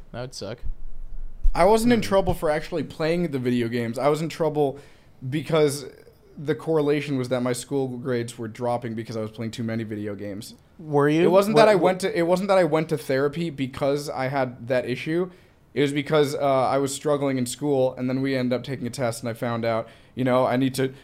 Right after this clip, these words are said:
Speaker 2: be on medication to focus on my schoolwork. And then because I'm on
Speaker 1: A D H D?
Speaker 2: medication, they need to track, yeah, they need to track your, uh,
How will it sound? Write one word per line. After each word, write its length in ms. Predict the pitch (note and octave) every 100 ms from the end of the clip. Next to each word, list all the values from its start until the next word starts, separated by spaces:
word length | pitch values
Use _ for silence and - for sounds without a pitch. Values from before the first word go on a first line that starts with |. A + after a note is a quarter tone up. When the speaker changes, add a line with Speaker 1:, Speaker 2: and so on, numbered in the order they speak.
| -
Speaker 2:
be 140 | B2+
on 160 | D3 C#3+
medication 600 | C#3 C#3 D3 C3 B2+ C3+
to 60 | B2+
focus 360 | - B2 A#2+ C#3+
on 80 |
my 80 | B2+
schoolwork. 600 | B2+ C3 B2 A2+ A#2+ C#3 - - - -
And 160 | C#3
then 140 | D3+ D3+
because 280 | C#3+ C#3 C#3
I'm 120 | C#3+
on 80 | C#3
Speaker 1:
A 0 |
D 20 |
H 20 |
D? 40 |
Speaker 2:
medication, 640 | C#3+ C#3 C#3 C#3+ C#3+ D3 C3
they 100 | C3+
need 120 | C3+
to 100 | C3+
track, 320 | C3 C#3+ C3
yeah, 180 | D3 C#3
they 100 | A#2+
need 100 | C3+
to 80 | C3+
track 420 | C3 D3 C3 C3
your, 340 | C3+ B2+ B2 A#2+
uh, 360 | A#2 A2+ A2